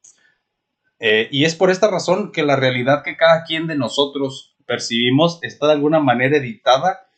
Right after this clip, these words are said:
de forma que pareciese que estamos en una película en donde nosotros somos los protagonistas y la realidad es solo un conjunto de recuerdos de las escenas de una película. Nuestras mentes están atadas a nuestro cerebro y su capacidad de procesamiento de datos.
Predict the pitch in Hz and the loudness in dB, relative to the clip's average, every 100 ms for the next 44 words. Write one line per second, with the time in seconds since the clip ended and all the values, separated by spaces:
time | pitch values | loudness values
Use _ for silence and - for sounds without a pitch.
0 | _ _ - 110 - 139 156 170 170 110 | _ _ -4 -4 0 2 2 0 -2 -4
1 | - 110 104 - 143 139 175 135 131 131 | 0 0 0 -2 -2 -2 -6 -6 -2 0
2 | 131 120 123 120 104 104 - 135 147 165 | -2 -4 -4 -4 -6 -8 -6 -2 0 0
3 | - _ _ _ _ _ 113 110 113 110 | -4 _ _ _ _ _ -4 -2 0 -2
4 | 101 98 151 151 185 190 - 135 143 120 | -4 -2 -2 0 -2 -4 -6 -2 0 0
5 | - 117 110 104 104 151 160 175 175 - | -2 -4 0 0 2 0 0 -6 -6 -8
6 | 113 110 110 110 110 113 131 165 165 117 | -8 -4 -2 -2 -2 0 2 2 0 -10
7 | - 143 131 131 135 127 120 127 127 123 | -2 0 2 2 2 -2 -4 -6 -4 -4
8 | 107 98 - 131 147 165 165 - 107 107 | -4 -8 0 0 2 -2 -4 -12 -6 -2
9 | - - - 123 123 107 110 104 90 92 | -2 -2 -6 -4 -2 -2 -4 -2 -4 -8
10 | 98 101 92 _ _ _ _ _ _ _ | -12 -12 -12 _ _ _ _ _ _ _
11 | _ _ _ - _ _ - 113 113 - | _ _ _ -20 _ _ -8 -6 -4 0
12 | 117 127 156 170 175 185 - 117 - 139 | 2 4 4 2 0 -2 -2 -8 -2 2
13 | 135 131 135 143 139 123 120 120 110 104 | 2 2 2 2 2 4 4 4 0 -6
14 | 101 - 98 110 123 131 160 190 - 107 | -6 -6 -6 0 2 4 2 0 -6 -16
15 | - 127 117 113 - 117 123 139 143 117 | -12 -10 -4 -4 -4 -2 0 -2 -2 -8
16 | - - 101 107 - 95 95 117 120 104 | -8 -10 -8 -10 -10 -10 0 0 0 -8
17 | - _ | -10 _